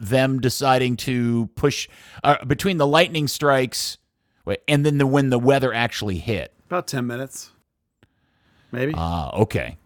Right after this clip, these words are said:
Speaker 2: Yeah.
Speaker 1: 'Cause they're at a thirty-minute window at this point. When the lightning
Speaker 2: Yeah.
Speaker 1: strikes, it's a thirty mi-, isn't it a thirty-minute delay?
Speaker 2: Yeah, from any, a-, anytime there's a strike within a certain amount of distance, they have to restart the clock.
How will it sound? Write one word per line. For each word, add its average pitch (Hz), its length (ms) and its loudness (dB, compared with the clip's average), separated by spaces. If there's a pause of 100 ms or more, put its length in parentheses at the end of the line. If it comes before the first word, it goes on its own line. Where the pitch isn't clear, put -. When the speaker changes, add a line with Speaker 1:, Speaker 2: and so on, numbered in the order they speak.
(120)
Speaker 2:
Yeah. 131 120 -6
Speaker 1:
'Cause 147 160 2
they're 208 140 6
at 190 80 4
a 170 60 8
thirty-minute 170 560 2
window 117 340 2
at 78 140 -8
this 85 180 -8
point. 87 300 -6
When 120 120 0
the 131 80 0
lightning 160 320 2
Speaker 2:
Yeah. 151 80 6
Speaker 1:
strikes, 139 300 2
it's 131 120 -6
a 120 40 0
thirty 143 320 2
mi-, 139 140 -4
isn't 135 180 -2
it 135 100 -4
a 120 140 2
thirty-minute 131 560 -2
delay? 127 460 -2 (680)
Speaker 2:
Yeah, 143 180 4
from 147 200 -4
any, 160 200 -6 (120)
a-, 147 360 -8
anytime 160 360 -2
there's 139 100 -4
a 131 60 -8
strike 139 340 -2
within 131 160 -8
a 120 60 -10
certain 131 220 -8
amount 123 220 -8
of 107 120 -14
distance, 110 400 -12
they 117 100 -12
have 110 80 -10
to 120 80 -14
restart 117 320 -10
the 113 60 -18
clock. 104 400 -16